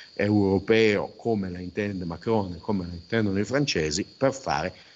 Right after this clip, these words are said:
massa critica e per contare di più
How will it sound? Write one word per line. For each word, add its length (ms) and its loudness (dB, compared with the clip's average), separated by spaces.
massa 500 0
critica 760 -2
e 120 -18
per 220 -8
contare 640 -4
di 100 -6
più 340 -4